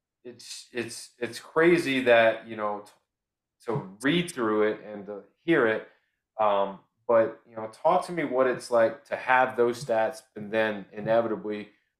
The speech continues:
hoist up a championship trophy at the end of the year. Like, um, obviously it's hard work and it's, it's a grind, but,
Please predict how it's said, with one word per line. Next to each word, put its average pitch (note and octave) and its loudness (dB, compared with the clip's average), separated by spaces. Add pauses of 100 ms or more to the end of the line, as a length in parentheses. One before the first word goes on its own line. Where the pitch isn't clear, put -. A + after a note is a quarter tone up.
(180)
hoist C3+ 2
up A#2+ 2
a A2+ -2
championship A#2 -2
trophy A#2 -2
at G#2 -2
the G#2 -8
end G#2+ -4
of G#2 -4
the G2 -8
year. G#2+ 0
Like, F#2+ -2 (720)
um, F#2+ -2 (300)
obviously B2+ 0
it's A2 -6
hard A#2+ 0
work A2+ -2
and G#2 -8
it's, G2 -4
it's - -20 (120)
a A2 -4
grind, A2 0
but, G2 0